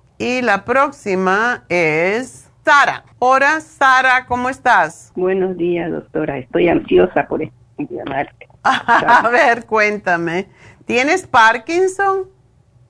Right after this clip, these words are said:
Speaker 2: Sí.
Speaker 1: ¿Desde cuándo?
Speaker 2: Yo tengo como seis años con eso.
Speaker 1: ¿Y cómo están tus temblores y hasta dónde?
Speaker 2: Bueno,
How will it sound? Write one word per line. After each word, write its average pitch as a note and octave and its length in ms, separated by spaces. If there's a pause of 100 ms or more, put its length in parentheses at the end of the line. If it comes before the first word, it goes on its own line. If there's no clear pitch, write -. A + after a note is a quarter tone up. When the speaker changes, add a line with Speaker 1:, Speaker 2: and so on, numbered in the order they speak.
(400)
Speaker 2:
Sí. D#3 560 (160)
Speaker 1:
¿Desde D#4 380
cuándo? E3 680 (1300)
Speaker 2:
Yo F3+ 160
tengo G3 260
como F3 280
seis E3+ 280
años D#3+ 300
con D3 180
eso. D3 360 (640)
Speaker 1:
¿Y A3+ 160
cómo B3 300
están C#4+ 380
tus C4 240
temblores F#3+ 960
y D#3 520 (640)
hasta F#3+ 340
dónde? F#3+ 340
Speaker 2:
Bueno, A3+ 200